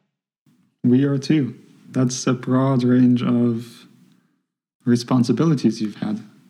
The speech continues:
So if you say Sec Consult,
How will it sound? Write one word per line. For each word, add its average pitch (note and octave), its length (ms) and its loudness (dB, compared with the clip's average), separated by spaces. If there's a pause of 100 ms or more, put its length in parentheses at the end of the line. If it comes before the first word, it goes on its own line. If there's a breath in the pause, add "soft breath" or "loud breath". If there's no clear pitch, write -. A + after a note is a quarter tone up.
(920)
So C3 540 0 (160)
if D3+ 200 -4
you F3 60 4
say D#3 360 -2
Sec D#3+ 320 -6
Consult, A#2+ 760 -2